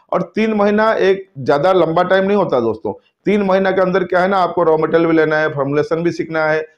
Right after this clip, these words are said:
स्टिकर भी बनाना है, बॉटल भी लेना है, मार्केटिंग टिप्स सिखाया जाता है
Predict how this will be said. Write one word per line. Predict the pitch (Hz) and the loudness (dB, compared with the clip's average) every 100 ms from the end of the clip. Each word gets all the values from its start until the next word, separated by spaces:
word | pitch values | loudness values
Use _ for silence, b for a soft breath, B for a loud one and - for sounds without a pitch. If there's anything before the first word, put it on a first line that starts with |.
| _ | _
स्टिकर | _ 143 147 151 | _ -2 0 0
भी | |
बनाना | 165 151 151 151 | 0 0 0 0
है, | 147 | -2
बॉटल | 143 123 120 147 | 0 -2 0 0
भी | 156 165 | 2 2
लेना | 156 151 147 | 2 0 -2
है, | 151 151 b _ | -2 -4 b _
मार्केटिंग | 123 131 147 147 175 | 0 0 0 0 -2
टिप्स | 170 170 | 0 -2
सिखाया | 170 160 156 | -2 0 2
जाता | 151 147 147 147 | 2 0 0 2
है | 143 | 0